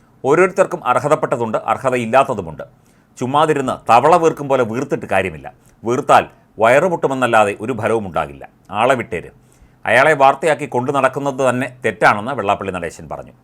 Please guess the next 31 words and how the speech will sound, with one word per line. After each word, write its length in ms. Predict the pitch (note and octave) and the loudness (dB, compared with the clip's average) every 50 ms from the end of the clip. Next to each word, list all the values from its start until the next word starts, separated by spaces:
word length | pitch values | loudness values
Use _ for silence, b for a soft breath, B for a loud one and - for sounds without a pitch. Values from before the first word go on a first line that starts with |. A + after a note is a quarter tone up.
| _ _ b b b b b b b | _ _ b b b b b b b
പി 100 | - A#2 | -10 -10
സി 120 | A2+ - C3+ | -10 -8 -6
ജോർജിനോട് 440 | B2 C3 B2 A#2+ B2 B2 A#2 A#2+ C#3 | -2 -2 -2 -2 -2 -4 -2 -2 -2
എന്തെങ്കിലും 420 | - B2+ A2 G#2+ A#2+ A#2+ B2+ A#2 | -2 -4 -4 -4 -4 -4 -4 -4
ദേഷ്യമുണ്ടോ 480 | A2 A2+ A#2 A2+ - C#3+ C3 B2+ B2 C3 B2+ | -2 -4 -4 -4 -6 -8 -6 -4 -4 -4 -4
എന്ന 120 | A#2+ A#2+ | -6 -8
ചോദ്യത്തിന്, 400 | A2+ A#2+ A#2 A2 A#2+ - A2 F#2+ D2+ - b b b b - | -8 -10 -8 -8 -8 -8 -6 -8 -8 -12 b b b b 0
"അയാൾ 300 | G#2+ B2 C3+ D3 E3 - - | 2 4 4 4 2 0 -8
ഞങ്ങളുടെ 300 | A#2+ A#2+ A#2+ B2+ C3+ C3+ | -8 -8 -6 -4 -2 -4
ജാതിയെ 440 | B2 A2+ A#2+ A#2+ C3+ D3+ F3 E3+ D3+ | -2 0 2 2 2 2 0 2 0
അസഭ്യം 380 | C3+ B2+ - C#3 B2 D3+ D#3+ D3 | 0 0 -2 -6 -6 -6 -2 0
പറഞ്ഞയാളാണ്" 640 | C#3 C3+ C3 C3+ B2+ A#2+ A#2+ A#2+ A#2 A2+ A2+ A#2 | 0 0 0 -2 0 0 2 4 4 2 2 -2
എന്നാണ് 400 | E2 A2 G#2 G#2 F#2 F2+ A2 D#3 D3+ _ _ _ - | -6 -6 -6 -4 -4 -4 -6 -8 -10 _ _ _ -4
വെള്ളാപ്പള്ളി 360 | G#2+ A#2+ C3+ D3 - C#3+ C#3 | 0 0 2 2 0 -4 -4
നടേശൻ 380 | B2+ A2+ A2 G2+ - G#2 F#2 F2+ | -2 -4 -4 -4 -6 -8 -8 -4
മറുപടി 300 | F#2 F#2+ G2+ G2 G2 F2 | -4 -4 -4 -4 -6 -10
നൽകിയത്. 420 | E2 D2+ C#2+ C2+ C#2+ C#2+ - - _ _ _ _ b b b b b b b b b - | -10 -10 -14 -16 -18 -18 -18 -18 _ _ _ _ b b b b b b b b b -8
ബി 80 | G#2+ G#2+ | -8 -4
ജെ 100 | A2+ B2 | -2 -4
പിക്ക് 240 | A#2+ B2 A2 G#2 A#2 | -4 -4 -8 -14 -10
പി 140 | F#2+ A#2+ A#2 | -10 -10 -10
സി 160 | A2 - C#3 | -8 -10 -6
ജോർജ് 280 | B2+ C3+ B2+ B2 A#2 | -2 -2 -2 -2 -2
ഭാരമാണോ 580 | B2 F#2+ F2+ G#2 G#2+ B2+ D3+ D3 C#3 C3 C3 C3 | -6 -4 2 4 4 6 6 4 4 2 0 -2
അല്ലയോ 320 | A2+ A#2+ A2+ A#2+ B2+ B2 | -2 -2 -2 -2 -2 -2
എന്ന് 200 | - B2 A2+ A#2 | -4 -6 -8 -8
കുറച്ചുനാൾ 420 | A2 A2+ G#2+ A2+ A#2+ C3+ C3 B2+ A#2+ | -6 -6 -6 -6 -6 -4 -4 -4 -2
കഴിയുമ്പോൾ 420 | G#2+ A#2 A2+ A#2+ B2 A#2+ A#2+ A#2 | -2 -2 -2 -2 -2 -2 -2 -2
മനസ്സിലാകുമെന്നും 640 | G#2+ A2 A2 G#2+ - C3 B2+ A#2 A2 G#2+ G#2 G#2 G#2+ | -2 -4 -6 -6 -4 -2 -2 -2 -2 -4 -6 -6 -6
വെള്ളാപ്പള്ളി 420 | F#2 F#2 F#2 F#2 - F#2+ E2+ D#2 D2 | -4 -2 -2 -2 -2 -4 -8 -8 -10
പറഞ്ഞു. 200 | D2 C#2 C2+ - | -12 -14 -14 -18